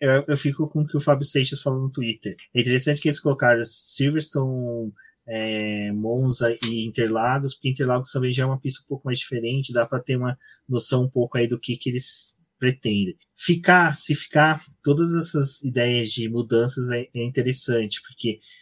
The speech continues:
você tem que realmente fazer os pilotos se motivarem a ultrapassar, não só o Alonso que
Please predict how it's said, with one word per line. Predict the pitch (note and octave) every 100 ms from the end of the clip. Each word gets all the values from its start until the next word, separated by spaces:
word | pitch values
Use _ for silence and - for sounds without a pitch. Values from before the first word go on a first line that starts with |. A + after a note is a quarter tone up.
| _
você | - G#2
tem | - C#3+
que | D3
realmente | D3 A#2+ A#2+ -
fazer | A#2+ A2
os | G#2
pilotos | - A2+ -
se | B2+
motivarem | A#2+ A2+ A#2 A2+
a |
ultrapassar, | A2+ A#2+ B2 B2 A#2+ G#2
não | A2
só | D3 - A#2+ G#2 C3 - C#3+ C3
o | B2+ B2
Alonso | A#2+ A2+ B2+ -
que | C3